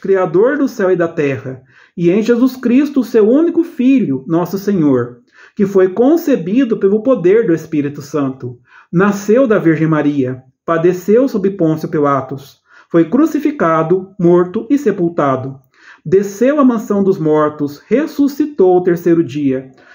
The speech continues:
subiu aos céus, está sentado à direita de Deus Pai Todo-Poderoso, donde há de vir a julgar os vivos e os mortos. Creio no Espírito Santo, na Santa Igreja Católica, na comunhão dos santos,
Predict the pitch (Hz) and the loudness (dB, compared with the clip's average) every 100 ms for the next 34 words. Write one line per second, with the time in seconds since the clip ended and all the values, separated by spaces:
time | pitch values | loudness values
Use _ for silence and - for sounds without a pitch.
0 | _ - 233 269 269 170 - 151 131 127 | _ -6 -2 2 2 0 0 0 0 -2
1 | - - _ _ _ _ 185 - 180 180 | -8 -20 _ _ _ _ -8 -2 -2 0
2 | 233 226 214 190 269 294 233 180 165 170 | 0 0 0 0 2 2 2 2 2 2
3 | 214 208 175 160 156 - 156 165 196 196 | 2 0 -2 -2 -4 -6 -4 0 -2 -2
4 | 247 294 302 - 220 185 151 151 139 131 | -2 0 0 0 2 2 2 0 -4 -12
5 | - _ - - 151 185 285 311 233 180 | -14 _ -20 -8 0 2 4 2 2 2
6 | 175 175 156 160 165 165 240 185 185 262 | 0 0 0 0 0 0 0 0 2 -2
7 | - 320 208 160 156 147 160 - - 190 | 0 -2 0 0 0 0 -4 -6 -2 0
8 | 151 139 131 131 143 - - _ _ _ | 2 2 2 -2 -10 -12 -20 _ _ _
9 | _ - 202 240 311 247 214 - 175 175 | _ -4 0 2 2 0 0 -2 -2 -2
10 | 175 - 160 147 143 139 135 _ 175 190 | -6 -4 -2 -2 -6 -10 -10 _ -6 -6
11 | - 240 311 311 175 170 156 160 165 156 | -2 0 2 2 2 2 2 -2 -2 0
12 | 139 139 139 135 135 _ _ - 170 170 | 0 -2 -6 -12 -14 _ _ -2 -2 0
13 | 262 330 269 190 170 175 - 160 147 147 | 0 4 2 4 2 0 -2 -2 -2 -4
14 | 143 139 | -10 -14